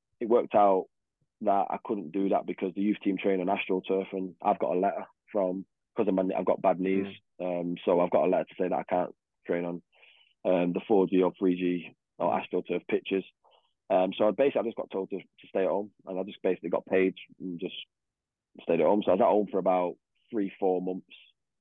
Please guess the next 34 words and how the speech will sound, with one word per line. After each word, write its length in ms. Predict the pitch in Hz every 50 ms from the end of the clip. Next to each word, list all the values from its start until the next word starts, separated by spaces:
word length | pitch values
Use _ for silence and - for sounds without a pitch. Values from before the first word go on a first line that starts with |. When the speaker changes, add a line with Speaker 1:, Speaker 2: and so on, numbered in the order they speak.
| _ _ _ -
Speaker 2:
Mm. 200 | 107 104 101 - _ 117
Speaker 1:
Nothing 320 | 120 123 110 - 110 98
ever 240 | 104 95 92 95 101
happened. 480 | 101 101 - - 101 95 92 95 95 - - - - _ _ _
Um, 880 | 98 101 98 95 92 92 92 92 90 90 90 90 90 90 87 85 85 - _ _ _ _ _ _ _ _ _ _ _ -
I 60 | 107
got 180 | 123 - - -
told 180 | 120 110 98
to 80 | - -
keep 220 | - 113 98 - - -
fit 180 | 117 120 - - _ _ _ _ _ _ _ _ _
because 360 | 101 95 - 101 101 98 90 92
I 60 | 90
can 120 | - 95
be 80 | 90 92
called 260 | - - 98 92 87
back 220 | 98 87 - -
on, 220 | 98 95 95 87 - _ _ _ _ -
uh, 140 | 104 101 87
upon 280 | - - - 101 92 95
at 100 | 80 90
any 120 | 92 90
time, 460 | - - 101 98 101 101 98 98 95 - _ _ _ _ _ _
which 200 | - 85 - - -
I'll 80 | 78 90
be 80 | 90
honest 220 | 85 90 - - 85
with 80 | 82
you, 80 | 92 85
I 40 | 85
didn't 180 | 92 76 -
take 180 | 85 85 - -
any 180 | 92 87 87
notice 320 | 87 90 90 78 - -